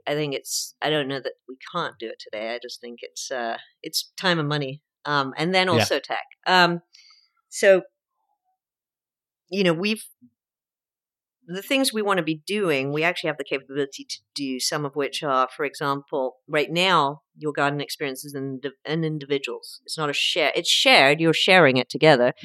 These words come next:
Speaker 1: but you're not affecting each other. So your action, you're using the finger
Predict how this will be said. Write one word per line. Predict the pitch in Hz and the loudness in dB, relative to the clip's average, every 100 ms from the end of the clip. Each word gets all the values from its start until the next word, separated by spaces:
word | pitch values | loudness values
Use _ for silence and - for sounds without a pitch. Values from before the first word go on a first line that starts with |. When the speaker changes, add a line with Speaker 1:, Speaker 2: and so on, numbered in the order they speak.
| 120 - | -12 2
Speaker 1:
but | 165 | 8
you're | 175 | 8
not | 170 151 | 10 8
affecting | 147 143 - 143 | 6 2 2 0
each | 131 - | 0 2
other. | 139 | 2
So | 143 143 - - _ | 4 4 2 -2 _
your | - 175 190 | 2 8 10
action, | 156 - 147 131 135 | 10 8 2 2 -2
you're | 151 156 160 160 | 0 2 4 6
using | 160 160 151 | 4 4 2
the | 139 | 2
finger | 151 139 135 | 2 4 2